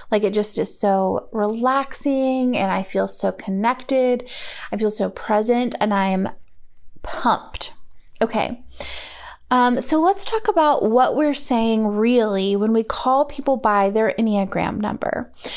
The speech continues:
So on Tuesday, I shared five mistakes I see people make when they use the Enneagram. One of those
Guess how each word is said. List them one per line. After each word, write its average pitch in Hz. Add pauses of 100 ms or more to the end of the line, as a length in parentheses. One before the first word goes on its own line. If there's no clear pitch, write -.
(120)
So 277
on 262
Tuesday, 254
I 220
shared 220
five 240
mistakes 277
I 220
see 220
people 214
make 196
when 202
they 196
use 185
the -
Enneagram. 285 (200)
One 262
of 311
those 233